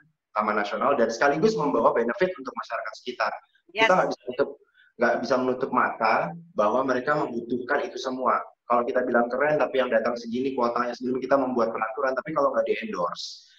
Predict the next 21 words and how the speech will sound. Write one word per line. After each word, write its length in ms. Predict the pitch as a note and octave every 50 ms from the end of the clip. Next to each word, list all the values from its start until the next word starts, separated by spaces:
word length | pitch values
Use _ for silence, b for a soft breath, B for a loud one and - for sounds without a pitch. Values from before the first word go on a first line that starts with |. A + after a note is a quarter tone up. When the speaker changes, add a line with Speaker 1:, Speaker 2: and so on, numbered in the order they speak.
| b b b b b b
Speaker 1:
oleh 480 | - - G2 G#2 G#2+ G#2 G2+ F#2+ F#2 F#2+ - - -
stakeholder 560 | - - - D#3 - - B2 B2 A#2 A2+ A2
yang 240 | A2+ A2 A2 A2 G#2+
dalam 240 | G2+ G2 G#2 G2+ F#2+
hal 160 | A2 A2 C3
ini 160 | D3+ C#3+ B2+
negara, 560 | B2 C3 - B2 G#2 G#2+ - - - F2+ F2+ - - _ _ _ _ _ _ _ _ _
itu 160 | - B2 - F3+
nggak 160 | F3 C3+ G#2+
akan 140 | - G#2+ A#2 A2+ -
terjadi 400 | G#2 G#2 A2 A2+ A2 A2 G#2+ -
hal-hal 300 | - A2 G#2 - A2 G#2+
yang 140 | G#2+ G#2+ G#2
luar 240 | G#2 G#2 G#2 G#2 G#2
biasa 480 | G#2 G#2 G2+ G2+ G2+ - - A#2+ A2 G#2
buat 160 | F#2+ F#2+ F#2+
mereka. 400 | F#2 F#2 F2+ - - - F2+ F#2
Dan 100 | F#2+ F2 E2
ini 240 | G#2 B2 D3+ D#3+ E3
yang 80 | D#3
dibutuhkan. 480 | C3 G#2+ G#2 G#2 - C3 B2+ - A2+ G2+